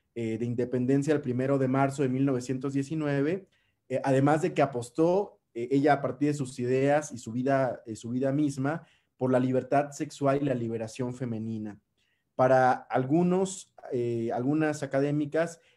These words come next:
es considerada la primera escritora, escritora feminista en Corea,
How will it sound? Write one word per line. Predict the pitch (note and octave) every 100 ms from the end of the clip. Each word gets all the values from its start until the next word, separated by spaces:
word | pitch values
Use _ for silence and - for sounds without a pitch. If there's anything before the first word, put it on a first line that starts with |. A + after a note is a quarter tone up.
| -
es | C#3
considerada | C#3 D#3 D3+ C#3 B2+ B2+ B2+ C#3 C#3+ C#3 -
la | C3 C3 -
primera | C3+ C3+ D3+ D#3+ E3 C3
escritora, | B2 - A#2+ C3 C3+ C3+ -
escritora | A2+ - B2+ B2 C3+ C3+ C#3 C#3
feminista | C#3 A#2 A#2 C3 C3+ -
en | C3+
Corea, | C3 C3+ C#3 D3+ F3